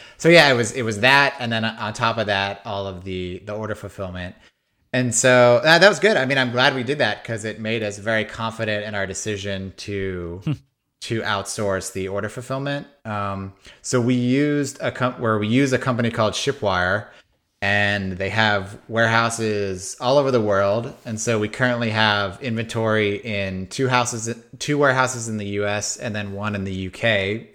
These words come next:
Speaker 1: which is where all the international orders ship from. And then, <clears throat> excuse me,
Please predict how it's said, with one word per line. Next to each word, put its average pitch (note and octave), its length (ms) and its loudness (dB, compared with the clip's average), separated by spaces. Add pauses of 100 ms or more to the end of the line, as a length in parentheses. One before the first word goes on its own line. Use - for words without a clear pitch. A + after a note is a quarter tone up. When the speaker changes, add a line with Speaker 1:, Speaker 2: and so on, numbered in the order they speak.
(120)
Speaker 1:
which A2 180 -6
is G2 120 -8
where F#2+ 180 -2
all F2+ 140 -4
the F2+ 180 -10
international G#2+ 580 -6
orders B2 440 -2
ship - 200 -6
from. C#3+ 380 -2 (800)
And D#3 180 -2
then, D3+ 300 -2
<clears throat> C4+ 280 12
excuse E3 320 2
me, A2+ 240 2